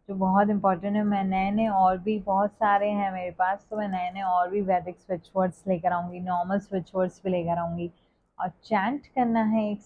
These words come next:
बार तो मेरे उस channel को जल्दी से subscribe कीजिए, और इस चैनल को जिन लोगों ने सब्सक्राइब नहीं किया है, please do share, like and subscribe to my channel and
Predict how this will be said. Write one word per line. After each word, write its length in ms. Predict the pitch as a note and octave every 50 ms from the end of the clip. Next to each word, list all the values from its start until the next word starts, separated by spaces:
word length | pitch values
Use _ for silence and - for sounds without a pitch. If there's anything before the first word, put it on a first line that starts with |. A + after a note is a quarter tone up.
| _ -
बार 280 | G#3+ G#3 G#3+ B3+ D4 C#4+ _ -
तो 80 | G#3
मेरे 260 | F#3+ F3+ F3 E3+ E3 -
उस 400 | - - A3+ A#3+ - - - -
channel 380 | A3 G3 F#3+ F#3 F#3 F#3 F#3
को 180 | E3+ - - F#3+
जल्दी 420 | E3 - F#3 F3 E3+ E3 E3+ F#3
से 160 | E3+ - G3
subscribe 600 | F#3 - - F#3 - _ _ _ - F#3 E3+ F3+ F#3+
कीजिए, 460 | - - A3+ A3+ G#3+ - C4 C#4+ D4 _ _ _ _ _ _ _ -
और 100 | F#3 F#3
इस 160 | F#3 - -
चैनल 300 | - G#3 F#3+ F#3+ F#3+ G3
को 200 | G3 - G#3 G3+
जिन 240 | F#3+ - G3 F#3 F#3
लोगों 200 | F#3 F#3 F3+ F#3
ने 120 | F#3 F#3+ G3
सब्सक्राइब 560 | F#3+ F#3+ F3+ - - - F3 E3+ F3 F#3 G3
नहीं 160 | G#3 G#3 G3+
किया 240 | G3+ - G3+ F#3+ G3
है, 120 | G3 F#3+ -
please 260 | F#3+ F#3+ F#3+ G3 F#3+
do 240 | - _ - G3 G3+
share, 480 | - - - - F#3 F3+ F3+ F3+ F3+ F3+
like 360 | F3+ F3 E3+ E3 E3+ E3+ E3+ _ _ - F3+
and 160 | F3+ F3 E3+
subscribe 540 | - F#3+ F3 - - - F#3 F3 F3 F3+ E3+
to 140 | - G#3+ F#3+
my 80 | F#3 F#3
channel 380 | F3 - F#3+ F3 E3+ E3+ E3+ E3+
and 140 | F3 F3 F#3